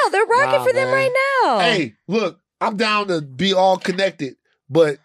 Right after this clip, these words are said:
Speaker 2: certain shit belongs in the H B C Us, man. I'll be real with you.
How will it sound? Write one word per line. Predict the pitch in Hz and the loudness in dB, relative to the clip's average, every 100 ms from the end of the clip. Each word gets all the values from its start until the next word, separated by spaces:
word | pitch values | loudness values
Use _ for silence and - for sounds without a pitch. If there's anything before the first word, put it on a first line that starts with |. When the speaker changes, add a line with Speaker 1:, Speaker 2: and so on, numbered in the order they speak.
| _ _ _ _ | _ _ _ _
Speaker 2:
certain | - 196 185 | -2 -2 -2
shit | 156 196 156 | -4 -4 -2
belongs | 156 165 160 156 | -2 0 0 -2
in | |
the | 147 | -4
H | 151 156 | -4 -4
B | 147 | -10
C | 135 139 139 | -10 -10 -8
Us, | 139 110 | -8 -10
man. | 110 117 - _ _ _ _ _ _ - | -14 -16 -18 _ _ _ _ _ _ -4
I'll | |
be | 190 240 | 0 2
real | 254 269 | 4 4
with | 170 | 0
you. | 131 | -6